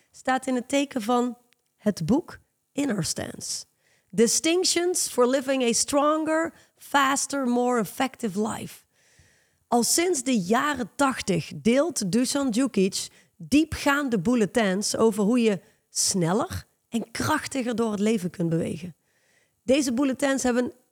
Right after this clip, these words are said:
enorme impact gemaakt. Enorm op de resultaten van honderdduizenden ondernemers. En jij kunt daar één van zijn.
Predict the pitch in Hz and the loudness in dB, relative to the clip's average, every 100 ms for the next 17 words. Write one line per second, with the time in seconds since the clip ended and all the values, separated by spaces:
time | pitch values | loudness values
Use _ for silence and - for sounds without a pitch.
0 | - 294 277 269 294 381 320 240 208 180 | 0 4 4 6 4 4 4 2 4 2
1 | 165 165 - 160 - - - - _ _ | 2 -2 -2 -4 -4 -6 -12 -20 _ _
2 | _ _ _ - 277 269 277 311 302 196 | _ _ _ 2 4 4 4 4 2 2
3 | 165 - _ 277 285 320 269 277 254 240 | 0 -6 _ 0 2 0 0 0 -2 -2
4 | 247 185 - 170 190 165 202 320 339 330 | -2 -2 -4 -2 0 2 4 2 0 -4
5 | 285 160 143 214 285 247 254 233 233 226 | -8 -6 2 2 2 -2 -2 0 0 0
6 | 233 233 175 214 - - _ _ - 202 | -2 -2 -2 -4 -10 -16 _ _ -2 2
7 | 247 277 190 226 - 214 - - 302 240 | 2 2 0 0 -2 -2 -2 0 0 0
8 | 175 160 185 165 | 0 -2 -4 -10